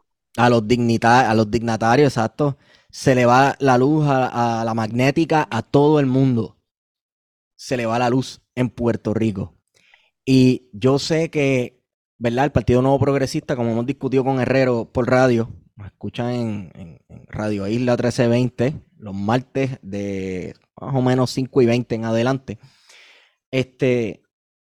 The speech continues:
sí, el P N P es el, el partido,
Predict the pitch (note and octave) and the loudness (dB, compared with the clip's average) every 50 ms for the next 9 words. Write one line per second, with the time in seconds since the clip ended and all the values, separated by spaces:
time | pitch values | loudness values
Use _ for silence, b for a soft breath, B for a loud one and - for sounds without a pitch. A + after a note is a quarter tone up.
0 | _ _ _ _ _ - - - E3+ G3+ G#3 - - D3+ C#3+ C#3 C#3 C#3 D#3 D#3+ | _ _ _ _ _ -12 -8 0 2 2 4 4 2 2 2 2 4 4 4 4
1 | D3+ C3+ C3 - - A#2 A#2+ B2 C3+ C#3+ C#3+ C3 - _ _ _ - A#2 A2 G#2 | 4 4 2 0 -4 -6 -4 -2 -2 0 -2 -2 -4 _ _ _ -8 -6 -6 -6
2 | G2+ - - G#2+ G2+ - _ C3 C3+ C#3+ C#3+ C3+ C3 - - _ | -8 -8 -8 -8 -8 -6 _ 2 4 4 6 4 4 2 -4 _